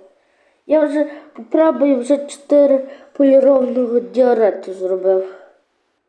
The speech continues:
Ага. М, десь.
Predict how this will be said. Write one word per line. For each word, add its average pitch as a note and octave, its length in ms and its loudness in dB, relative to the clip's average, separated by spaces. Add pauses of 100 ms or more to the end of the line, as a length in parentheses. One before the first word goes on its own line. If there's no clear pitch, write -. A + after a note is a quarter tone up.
(920)
Ага. A#3 600 -2 (2500)
М, B3+ 840 -6
десь. - 720 -10